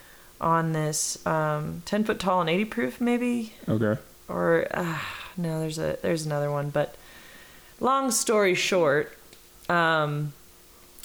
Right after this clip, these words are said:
Speaker 1: Dean handed me the pick and said, "You got this. You were born to do this."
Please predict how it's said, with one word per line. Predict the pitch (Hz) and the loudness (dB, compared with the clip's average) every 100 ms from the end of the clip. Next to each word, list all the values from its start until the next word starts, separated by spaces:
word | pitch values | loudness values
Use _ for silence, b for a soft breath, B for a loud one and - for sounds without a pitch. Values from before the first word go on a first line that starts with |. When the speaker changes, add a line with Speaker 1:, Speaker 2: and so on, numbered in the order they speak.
| 180 170 | -4 2
Speaker 1:
Dean | 202 185 170 170 180 | 4 4 2 0 0
handed | 175 185 202 208 | 2 2 2 4
me | 220 | 4
the | 226 | 2
pick | 208 160 151 151 | 2 4 4 2
and | 156 | -2
said, | - 156 139 135 143 | 2 4 4 4 2
"You | 180 220 | 2 4
got | 220 185 - | 4 0 2
this. | 151 143 214 | 2 2 4
You | 220 | 4
were | 180 | 4
born | 220 226 202 190 | 2 2 4 2
to | |
do | 175 185 180 | 2 4 4
this." | 156 151 170 - | 6 6 4 2